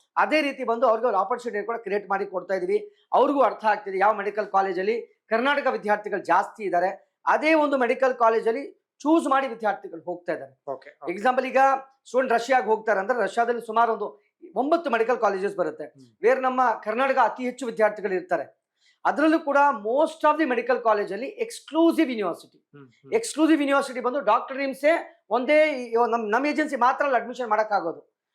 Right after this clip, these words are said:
Speaker 1: So ಅದರಲ್ಲಿ ಬಂದು only ಕರ್ನಾಟಕ ವಿದ್ಯಾರ್ಥಿಗಳು ಸುಮಾರು ಹೋಗ್ತಾ ಇದ್ದಾರೆ.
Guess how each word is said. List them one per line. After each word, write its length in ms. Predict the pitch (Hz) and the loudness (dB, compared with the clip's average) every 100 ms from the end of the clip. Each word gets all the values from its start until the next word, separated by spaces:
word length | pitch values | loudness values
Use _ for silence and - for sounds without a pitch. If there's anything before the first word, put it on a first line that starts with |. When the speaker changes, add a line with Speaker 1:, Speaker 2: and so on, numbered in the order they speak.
| _ | _
Speaker 1:
So 80 | 226 | 2
ಅದರಲ್ಲಿ 320 | 294 294 311 | 2 2 0
ಬಂದು 300 | 277 269 220 | 0 0 0
only 140 | 262 330 | 0 -2
ಕರ್ನಾಟಕ 440 | 240 220 294 302 | -2 0 0 0
ವಿದ್ಯಾರ್ಥಿಗಳು 760 | 277 214 240 226 220 247 285 - _ - | -2 2 2 2 -4 -6 -8 -14 _ -8
ಸುಮಾರು 340 | 196 247 285 | 0 4 4
ಹೋಗ್ತಾ 300 | 214 220 226 | 2 0 2
ಇದ್ದಾರೆ. 440 | 220 196 240 - | 2 2 -2 -6